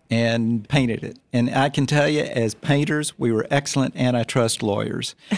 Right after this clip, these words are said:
We all <laughs> thought we did a terrible job, but then when we were done at the end of the day, a little tired, whatnot, the villagers brought out, uh, their kids and two marimbas. They played for us, and, um, ah, getting a little verklempt.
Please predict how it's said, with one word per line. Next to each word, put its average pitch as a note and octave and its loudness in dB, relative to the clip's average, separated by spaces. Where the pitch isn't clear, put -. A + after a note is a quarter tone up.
We D#3+ 4
all D#3 2
<laughs> - -6
thought C3 4
we B2 0
did A2+ 0
a A2 -2
terrible C3+ 0
job, A2 0
but A2+ 0
then D3 4
when B2+ 2
we B2+ 2
were A#2 2
done B2+ 2
at A#2+ -2
the G#2+ -2
end B2 2
of B2 -2
the B2 0
day, A#2 2
a A#2+ 0
little A#2 -2
tired, A#2 -2
whatnot, A#2 -2
the G2+ -6
villagers C3 2
brought A#2+ 2
out, A#2+ 0
uh, A2+ 0
their G2+ -4
kids C3 0
and G2 -4
two D3 0
marimbas. A2+ -2
They A2+ -4
played C3+ -2
for A#2+ 0
us, A2+ -4
and, A2+ 0
um, G#2 -2
ah, C#3 0
getting A#2+ -6
a B2+ -6
little A#2+ -4
verklempt. A2+ -2